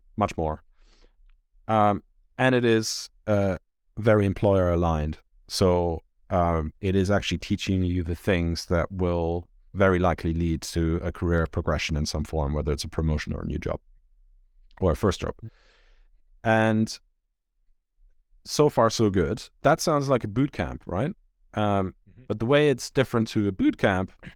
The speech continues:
Speaker 1: is that Fourth Rev actually partners with elite universities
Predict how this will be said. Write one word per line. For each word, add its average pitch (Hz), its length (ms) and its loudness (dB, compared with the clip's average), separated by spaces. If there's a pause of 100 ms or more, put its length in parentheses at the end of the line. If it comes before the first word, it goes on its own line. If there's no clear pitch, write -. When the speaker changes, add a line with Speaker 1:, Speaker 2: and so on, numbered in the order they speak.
(140)
Speaker 1:
is 113 160 -2
that 110 160 0
Fourth 120 360 0
Rev 98 400 2 (360)
actually 107 340 -2
partners 123 800 0
with 101 440 0 (100)
elite 113 280 0
universities 104 920 -2